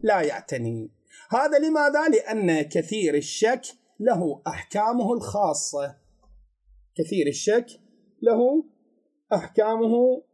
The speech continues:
الخاصة. عمومًا هسه ضابط كثرة الشك شنو هو؟ يعني أنا منين أعرف، آه، منين أعرف هذا كثير الشك؟ أم، آه، بلي.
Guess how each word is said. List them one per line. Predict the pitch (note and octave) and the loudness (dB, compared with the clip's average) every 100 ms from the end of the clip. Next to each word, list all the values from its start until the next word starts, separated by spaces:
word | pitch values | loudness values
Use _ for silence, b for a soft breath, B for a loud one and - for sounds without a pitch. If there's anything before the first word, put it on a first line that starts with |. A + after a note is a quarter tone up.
| _ | _
الخاصة. | G#3 A3 A#3+ - - - F3+ E3 D#3 - D3 C#3+ C#3+ C#3+ D3 _ _ _ _ - | 0 2 0 -10 -18 -2 2 2 0 0 2 4 2 0 -6 _ _ _ _ 0
عمومًا | B3 A#3+ C#3+ B2+ C3 - _ _ _ _ _ _ _ _ _ _ _ _ _ - | 4 4 2 0 -6 -14 _ _ _ _ _ _ _ _ _ _ _ _ _ -2
هسه | - - - | 0 0 -2
ضابط | G#3 C4 D4+ A#3 - | -2 0 0 -2 -2
كثرة | A3+ G3+ G#3+ - | -2 0 0 0
الشك | F3 - B3 | -2 -2 -2
شنو | - D4 C4+ | -2 -2 0
هو؟ | G#3+ G3+ F#3+ F3+ F3+ _ - | 0 2 4 2 -2 _ -8
يعني | F3 D#3 G3 A3 | -6 -4 -4 -2
أنا | G#3+ | -2
منين | G#3+ C4+ - | 0 0 0
أعرف، | E4+ E3 C#3+ - - | -2 0 -2 -4 -8
آه، | E3+ D3 C#3 C#3 A#2+ B B B B _ _ _ _ | -2 2 2 0 -4 B B B B _ _ _ _
منين | E3 G3+ A#3+ B3 | -2 0 0 -2
أعرف | A3 G3+ F#3 | -4 -4 -2
هذا | G3 F3+ | 0 0
كثير | E3+ F3+ - F3+ E3 | 0 -4 -2 0 0
الشك؟ | D#3 - D3+ D3 - - _ _ _ _ _ - | -2 -2 -2 -2 -8 -20 _ _ _ _ _ -4
أم، | D3+ D#3 | -2 0
آه، | D#3+ D3+ D3 - E3 E3 - | 0 0 -2 -6 -18 -12 -2
بلي. | E3 A2+ | -2 -2